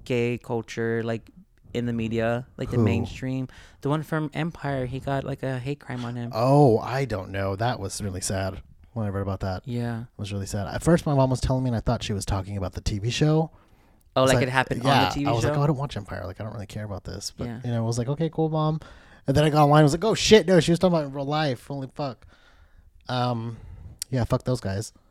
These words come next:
Speaker 1: Yeah.
Speaker 2: And fuck that noise. I think, yeah, it's de-, definitely when you're,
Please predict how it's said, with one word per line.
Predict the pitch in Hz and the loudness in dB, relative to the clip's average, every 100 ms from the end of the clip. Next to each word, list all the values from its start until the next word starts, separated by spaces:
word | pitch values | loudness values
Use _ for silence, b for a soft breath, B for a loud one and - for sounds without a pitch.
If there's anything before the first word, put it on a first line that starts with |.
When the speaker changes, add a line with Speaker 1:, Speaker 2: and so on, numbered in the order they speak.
| _ | _
Speaker 1:
Yeah. | 117 147 170 165 | -16 -14 -12 -10
Speaker 2:
And | 113 110 113 | -6 -6 -4
fuck | 123 | -6
that | - 104 | -6 -4
noise. | 107 101 110 - b b _ _ | -2 -2 -4 -12 b b _ _
I | 143 | 4
think, | - 190 220 | 6 8 10
yeah, | 175 | 8
it's | 127 | 8
de-, | - 120 | 2 2
definitely | 120 147 147 143 143 | 2 2 2 0 0
when | 120 127 | -2 0
you're, | 120 | 0